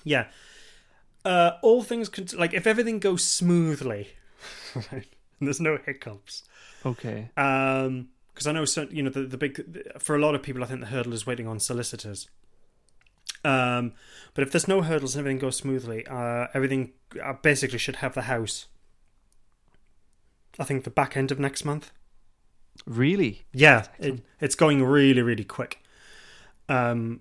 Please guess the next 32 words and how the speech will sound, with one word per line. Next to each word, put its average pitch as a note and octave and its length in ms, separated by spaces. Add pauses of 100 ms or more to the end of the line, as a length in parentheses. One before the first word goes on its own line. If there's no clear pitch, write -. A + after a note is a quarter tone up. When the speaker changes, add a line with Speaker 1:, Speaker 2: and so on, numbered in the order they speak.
Speaker 1:
uh, B2 340 (320)
and C3+ 140
it, C3+ 120
the C3 60
fact - 300
that C3 160
it's - 140
sort C#3 100
of C3 60
like C3 160
everything's, B2+ 680 (420)
y-, C#3 200 (400)
I've C3+ 140
just - 180
got - 200
that, - 180
w-, D3 240
we're F3 200
only E3+ 380
sort - 220
of, C#3 40
like, C3 120
several C#3+ 320
hours C#3 220
away A#2+ 260
of A#2 160
the, A#2+ 220
the, A#2+ 180
the A#2+ 100
mortgage A#2 380
being, A2+ 280
um, G#2+ 400